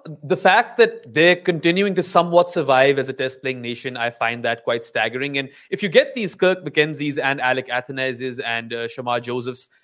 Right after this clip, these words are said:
to play for longer stretches of time, then maybe, you know, they'll continue to stay relevant because it does look quite daft. And I mean, uh, Kirk McKenzie averages, uh, under twelve in T twenties with a strike rate of less than ninety. So maybe this is his calling. Who knows?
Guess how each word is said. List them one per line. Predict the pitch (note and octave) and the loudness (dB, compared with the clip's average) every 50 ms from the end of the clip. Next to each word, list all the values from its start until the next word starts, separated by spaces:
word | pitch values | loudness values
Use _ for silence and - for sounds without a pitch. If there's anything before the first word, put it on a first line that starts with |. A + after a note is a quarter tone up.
| _ _ - | _ _ -6
to | - E3 | -6 -6
play | - - E3+ F3 F#3 | -2 2 6 6 6
for | F3+ F#3 F#3 E3+ D3 | 6 6 4 4 4
longer | C3+ C3 C#3 C#3+ D#3 D#3+ E3 E3 | 4 4 4 4 4 2 0 -2
stretches | - - D#3+ D3 D3 D#3 C#3+ C#3 | -2 -2 -2 -4 -2 -4 -8 -8
of | C#3 C3+ | -10 -4
time, | - C#3 C3 C#3+ F3 G#3 A3+ _ _ _ _ _ - | 0 0 0 0 0 -4 -10 _ _ _ _ _ -6
then | D#3+ D#3+ D3+ C#3 | -4 -4 -2 0
maybe, | D3 D#3 E3+ E3 C#3+ F3 | 4 4 4 4 2 -2
you | F3 F3 E3 C#3 C#3+ C#3+ | -2 -2 -4 -4 -6 -4
know, | D3 D3+ D#3+ E3+ - - B2+ | -2 -2 -2 -4 -6 -8 -8
they'll | A#2 C#3+ D3 | -6 -6 -4
continue | D3 D#3+ D3 C#3 D3+ D#3 D#3+ D#3 | -4 -6 -6 -6 -4 -4 -4 -6
to | D3+ C3+ | -6 -8
stay | - - C3+ B2+ A#2 | -10 -4 -4 -4 -2
relevant | A#2 A#2 A#2 A#2 A#2 C3+ C3+ - | -2 -4 -4 -4 -6 -8 -12 -12
because | - C3 - C#3 B2+ B2+ - | -14 -6 -4 -4 -4 -4 -8
it | C3+ A#2+ - | -12 -10 0
does | - C3 D3 C#3 B2+ A#2+ | 2 2 2 2 0 -2
look | C#3+ C#3+ - - | -4 -4 -4 -2
quite | - B2 B2 A#2+ A2+ - | -4 -2 -2 -2 -6 -6
daft. | - A2 B2 G3+ A3 - - - | -4 -2 -2 -2 -4 -8 -10 -8
And | G#3 G#3 | -4 -2
I | A3+ | 0
mean, | A#3 A#3+ G#3+ E3 _ - - _ _ _ - | 0 0 0 -2 _ -14 -20 _ _ _ 0
uh, | E3+ D#3+ D#3 D3+ D3+ - | 4 6 6 6 4 4
Kirk | - A3+ A3 A3+ | 4 4 4 4
McKenzie | F#3+ - G3+ G#3 F#3+ F3 F#3+ E3 | 2 2 2 2 2 4 4 6
averages, | D#3+ E3 D#3 E3 D3+ E3 E3 D3+ C3+ | 6 6 4 2 -2 -2 -2 -2 0
uh, | D3 C#3 C3 C3 C3+ - _ _ _ - F3+ | 0 2 2 2 0 -2 _ _ _ 0 0
under | A3 A3 G3+ F3+ | 0 2 0 -4
twelve | C#3 D3 E3 E3+ F3 D#3+ D3 | 0 2 2 2 2 0 -4
in | D#3 D3 | -8 -10
T | D3+ D#3+ D3+ | -8 -10 -10
twenties | D3+ C#3+ D3 D3 C#3 D3 D3+ C#3 C3+ | -4 -4 -4 -4 -4 -6 -8 -8 -6
with | C3+ B2+ C3 | -6 -6 -6
a | B2+ | -6
strike | B2 - - C3+ C3 C3+ - | -8 -6 -4 -4 -4 -4 -2
rate | D3 C#3 C#3 C#3 | -4 -4 -4 -4
of | C3 - _ A2+ | -10 -10 _ _
less | A#2+ C#3 D3+ - - | -4 -4 -4 -4 -4
than | - C#3+ B2 A#2+ | -8 -8 -8 -6
ninety. | B2 B2+ C3+ B2+ - B2 A#2+ | -6 -6 -6 -8 -10 -12 -12
So | - C3+ | -10 -10
maybe | B2+ C3+ E3+ G#3+ A3+ G3 A#3+ G3 | -4 0 0 0 2 0 -2 4
this | F#3 A3+ A#3 A#3+ | 4 4 6 6
is | A#3+ F3+ | 2 2
his | D#3+ E3+ - - | 2 -2 -4 -2
calling. | - C3+ B2 G#2 A2 A#2 A#2 - | -2 -2 -2 -2 -4 -10 -8 -6
Who | E3 E3 | -6 -4
knows? | C#3 A#2+ G#2+ - - - | -4 -6 -8 -8 -14 -16